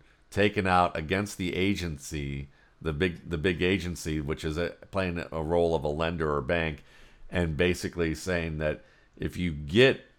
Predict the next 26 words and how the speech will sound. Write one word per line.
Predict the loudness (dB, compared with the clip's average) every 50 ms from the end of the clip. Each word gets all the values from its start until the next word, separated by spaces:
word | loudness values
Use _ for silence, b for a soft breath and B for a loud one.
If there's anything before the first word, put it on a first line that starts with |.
| _ _
y-, | -6 -4 -4 -4
you | -2 0
know, | 2 2 2 2
"We'll | 2 4 2 2 4
give | 4 4 4 4 4
you | 2 2 2 2
an | 2
advance | 0 0 0 0 2 2 2 2 0 -2 -6 -6
of | -4 -4 -4 -6 -10 -8
two | -4 -2 -2
hundred | -2 -2 -4 -2
thousand | -2 -2 -2 -2 -4 -8 -8
dollars, | -6 -4 -4 -4 -6 -8 -8 -10 -12 -12 -12 -14 -14
of | -14 -16 -8
five | _ 2 2 2 2
hundred | 2 -2 -6 -6
thousand | -6 -6 -6 -6 -8 -6
dollars, | -6 -4 -4 -4 -6 -8 -8 -10 -12 -14
of | -12 -10
fifty | -10 -10 -8 -12 -10
thousand | -6 -4 -4 -4 -4 -6 -6
dollars, | -6 -6
whatever | -4 -2 4 6 6 6 6 2
the | 0 -2
amount | -2 0 0 0 0 0 0
is," | -2 -2 -2 -4 -8